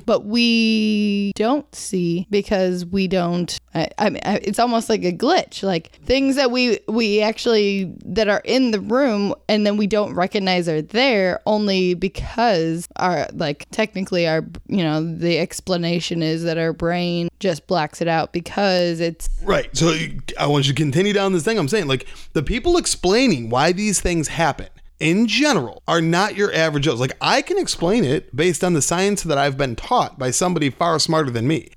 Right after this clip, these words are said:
Speaker 2: I do not know how to figure out how they came up with those numbers. So my point is, if there was only a small handful of N P Cs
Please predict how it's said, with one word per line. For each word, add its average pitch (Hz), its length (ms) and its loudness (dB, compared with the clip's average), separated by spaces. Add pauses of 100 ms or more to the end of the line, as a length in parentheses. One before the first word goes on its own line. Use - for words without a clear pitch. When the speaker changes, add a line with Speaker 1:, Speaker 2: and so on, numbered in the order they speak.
Speaker 2:
I 190 160 2
do 202 160 2
not 180 340 2
know 156 140 2
how 143 140 2
to 127 80 0
figure 143 340 0
out 127 160 0
how 160 240 0
they 147 160 2
came 180 320 0
up 170 160 0
with 127 140 -2
those 120 240 0
numbers. 123 480 -2 (180)
So 165 160 2
my 147 160 2
point 262 320 2
is, 147 120 2
if 139 100 0
there 151 80 2
was 139 100 2
only 240 220 2
a 170 80 0
small 196 360 2
handful 175 400 2
of 123 80 0
N 160 140 2
P 165 160 2
Cs 139 380 -4